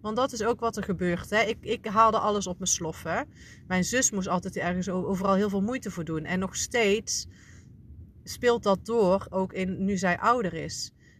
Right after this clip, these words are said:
En het stukje van hard werken om iets te bereiken, daar geloof ik niet in. Je mag het op jouw manier doen. Je mag een eigen manier vinden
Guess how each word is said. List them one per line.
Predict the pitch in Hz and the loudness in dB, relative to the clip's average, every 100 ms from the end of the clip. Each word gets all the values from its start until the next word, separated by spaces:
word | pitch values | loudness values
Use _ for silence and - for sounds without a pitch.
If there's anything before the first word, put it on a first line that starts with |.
| - _ | -20 _
En | 196 196 196 196 196 - _ _ _ _ _ - | 2 6 6 4 -4 -12 _ _ _ _ _ -12
het | 190 - | -10 -8
stukje | - 262 - | -6 -6 -4
van | 196 196 | 0 2
hard | 180 196 233 - | 4 4 4 2
werken | 214 220 208 | 0 0 -2
om | 190 | -4
iets | 202 - | -4 -6
te | - | -4
bereiken, | 185 202 226 - 196 | 0 4 4 2 -2
daar | 196 | -2
geloof | 196 185 220 - | 0 0 0 -2
ik | 190 | -8
niet | 170 156 | -8 -6
in. | 165 160 170 - - - - | -8 -8 -10 -18 -20 -20 -10
Je | 185 190 | 0 4
mag | 220 233 - - - - - - | 4 2 -4 -20 -20 -20 -20 -4
het | 208 202 | -4 -4
op | 196 190 | -6 -6
jouw | 175 196 233 | 0 4 4
manier | 214 196 220 208 | 2 -2 -2 -2
doen. | 160 156 | -4 -4
Je | 170 | -4
mag | 190 | -2
een | 190 185 | -2 -2
eigen | 190 233 233 | 0 0 0
manier | 214 202 220 214 | -2 -2 -2 -4
vinden | 190 175 165 151 185 | -2 -2 -2 -2 -2